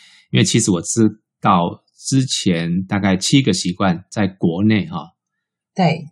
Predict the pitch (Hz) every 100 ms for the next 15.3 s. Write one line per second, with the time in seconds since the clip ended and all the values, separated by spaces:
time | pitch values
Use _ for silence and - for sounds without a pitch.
0 | - 98 85 82 - - 117 113 120 95
1 | 87 104 95 - - 110 113 87 82 _
2 | _ _ _ _ _ - 98 95 98 98
3 | 101 80 - 107 107 90 98 95 95 -
4 | - 90 - - - - - _ _ _
5 | _ _ - 135 165 156 117 - - 85
6 | 85 - 95 104 - 123 120 127 - _
7 | _ - 87 - 120 120 - _ _ _
8 | _ _ _ _ 104 95 - 92 85 -
9 | 139 101 117 101 87 104 92 - 104 107
10 | 90 - 107 90 - - 80 80 82 69
11 | _ _ _ - 190 165 139 - 80 -
12 | _ _ _ _ _ _ _ - 160 156
13 | 135 123 113 113 110 107 107 98 92 98
14 | 90 156 - 110 92 85 - 85 87 120
15 | 120 90 -